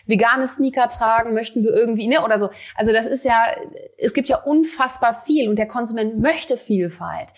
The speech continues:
Der möchte diese Verschiedenheit. Und ich, das wünsche ich mir eben wirklich, diese vielfältige Diskussion, diese offenen Perspektiven, das ist das, was ich mir wirklich wünsche. Und das ist auch ein persönliches Anliegen von mir. Und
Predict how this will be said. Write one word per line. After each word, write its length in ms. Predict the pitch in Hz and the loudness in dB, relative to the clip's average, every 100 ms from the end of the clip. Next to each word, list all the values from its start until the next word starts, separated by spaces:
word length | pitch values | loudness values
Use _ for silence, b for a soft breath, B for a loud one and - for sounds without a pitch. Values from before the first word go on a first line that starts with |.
| B B | B B
Der 100 | 214 | 0
möchte 380 | 220 254 311 - | 2 2 0 -4
diese 220 | 220 202 | -4 -4
Verschiedenheit. 880 | 190 180 - 185 165 147 165 - - B B B | -4 -4 -2 -4 -4 -6 -10 -14 -16 B B B
Und 300 | - 220 214 | -2 -2 -2
ich, 140 | 214 - | -6 0
das 320 | 240 277 - | 0 0 -2
wünsche 240 | 254 247 | -2 -2
ich 80 | 214 | -2
mir 100 | 220 | 0
eben 240 | 202 220 214 | 2 2 0
wirklich, 240 | 233 220 | -2 -6
diese 220 | 214 202 | -2 -2
vielfältige 800 | 190 - 269 285 262 247 247 220 | -2 0 0 0 0 -2 -2 -4
Diskussion, 720 | 220 - 196 175 202 240 247 240 | -2 -4 -8 -4 0 2 2 0
diese 320 | 196 208 - | -2 -2 0
offenen 420 | 240 247 254 226 | 0 0 -2 -2
Perspektiven, 760 | 214 214 - 214 - 214 208 | -4 -8 -8 -12 -6 -2 -2
das 100 | 196 | -6
ist 100 | - | -6
das, 160 | 220 214 | -6 -4
was 160 | 202 196 | -6 -6
ich 80 | |
mir 180 | 196 185 | -6 -2
wirklich 360 | 202 240 226 202 | -2 -4 -6 -4
wünsche. 300 | 214 214 196 | -4 -4 -6
Und 100 | 190 B B - | -8 B B -6
das 80 | 214 | -2
ist 180 | 269 - | 0 0
auch 220 | - - | 0 -2
ein 180 | 226 214 | -4 -2
persönliches 480 | 208 226 254 220 | 2 2 2 -4
Anliegen 400 | - - 226 220 | -8 -4 -4 -6
von 180 | - 208 | -6 0
mir. 220 | 240 277 | 2 2
Und 140 | 214 | 0